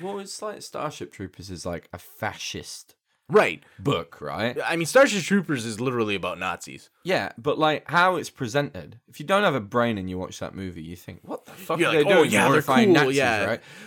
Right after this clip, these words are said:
Speaker 1: But
Speaker 2: Not
Speaker 1: then
Speaker 2: even
Speaker 1: you
Speaker 2: that. Like, I think a lot of people watch Starship Troopers and like, "Oh, man, these guys are cool. They're going into space
Speaker 1: Well,
Speaker 2: and they're
Speaker 1: that's
Speaker 2: fighting
Speaker 1: why
Speaker 2: bugs and shit."
Speaker 1: critically, when it first came out,
Speaker 2: Yeah.
Speaker 1: it was hated.
Speaker 2: Yeah.
Speaker 1: But then, like, retrospectively, people are like, "Fuck yeah, it's an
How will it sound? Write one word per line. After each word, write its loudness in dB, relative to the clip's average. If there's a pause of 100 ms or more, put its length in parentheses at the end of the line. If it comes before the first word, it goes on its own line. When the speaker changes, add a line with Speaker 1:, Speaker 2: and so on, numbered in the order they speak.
(160)
Speaker 1:
But 2
Speaker 2:
Not 10
Speaker 1:
then 8
Speaker 2:
even 4
Speaker 1:
you 2
Speaker 2:
that. 4
Like, 4
I 4
think -2
a 2
lot 4
of -2
people -4
watch 4
Starship -4
Troopers -4
and -10
like, -6
"Oh, 2
man, -4
these -2
guys -10
are -16
cool. 0
They're -6
going -4
into -10
space -2
Speaker 1:
Well, 2
Speaker 2:
and 0
they're -2
Speaker 1:
that's -6
Speaker 2:
fighting 4
Speaker 1:
why 4
Speaker 2:
bugs 2
and -4
shit." -2
Speaker 1:
critically, -4
when -4
it -10
first -4
came -10
out, -4
Speaker 2:
Yeah. 0
Speaker 1:
it 0
was -6
hated. -8 (240)
Speaker 2:
Yeah. 0
Speaker 1:
But 2
then, 2
like, 4
retrospectively, -4
people -10
are -4
like, -10
"Fuck -4
yeah, -6
it's -16
an -10